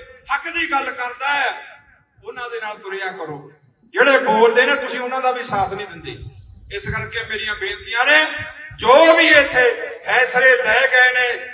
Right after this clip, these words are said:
ਜੋ ਵੀ ਮੁਹਿੰਮ ਅੱਗੇ ਤੋਰਨੀ ਆ, ਅਸੀਂ ਤੁਹਾਡੇ ਨਾਲ ਖੜੇ ਆ। ਇਹ ਸਰੀਰ ਪੰਜਾਬ ਵਾਸਤੇ ਆ, ਗੁਰਾਂ ਦੇ ਵਾਸਤੇ ਆ, ਕੋਈ ਗੱਲ ਨਹੀਂ।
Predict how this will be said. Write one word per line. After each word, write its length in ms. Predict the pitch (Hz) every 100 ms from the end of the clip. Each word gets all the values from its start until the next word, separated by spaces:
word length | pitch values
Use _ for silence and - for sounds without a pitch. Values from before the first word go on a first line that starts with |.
| - -
ਜੋ 260 | - 262 311
ਵੀ 80 | 320
ਮੁਹਿੰਮ 580 | 285 254 247 262 311 285
ਅੱਗੇ 200 | 277 269 254
ਤੋਰਨੀ 380 | 247 247 254
ਆ, 100 | 262
ਅਸੀਂ 160 | 247 254
ਤੁਹਾਡੇ 480 | 240 208 202 208 233
ਨਾਲ 220 | 233 226
ਖੜੇ 320 | 226 226 277
ਆ। 80 | 254 220 190 - - - - - -
ਇਹ 160 | - 571 - - - - -
ਸਰੀਰ 400 | - 214 247 294 277
ਪੰਜਾਬ 420 | 269 240 233 269 233
ਵਾਸਤੇ 500 | 247 240 - 240 240
ਆ, 120 | 226 - - - - -
ਗੁਰਾਂ 280 | 233 294 311
ਦੇ 120 | 311
ਵਾਸਤੇ 420 | 269 254 240 262
ਆ, 40 | 269
ਕੋਈ 240 | 254 269
ਗੱਲ 240 | 277 285 285
ਨਹੀਂ। 160 | 285